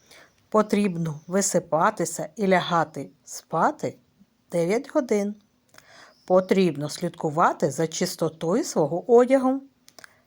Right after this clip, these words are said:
та за чистотою приміщення, в якому ви мешкаєте. А також потрібно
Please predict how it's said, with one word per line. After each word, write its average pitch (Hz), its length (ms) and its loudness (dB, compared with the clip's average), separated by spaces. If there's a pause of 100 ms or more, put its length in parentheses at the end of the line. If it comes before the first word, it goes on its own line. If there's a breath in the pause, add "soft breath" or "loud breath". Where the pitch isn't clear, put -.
та 165 120 0
за 170 120 2
чистотою 170 640 -4
приміщення, 160 920 -4
в - 20 -8
якому 285 520 0
ви 214 180 4
мешкаєте. 160 800 -2 (520 loud breath)
А 151 120 -2
також 156 360 -4
потрібно 214 720 -4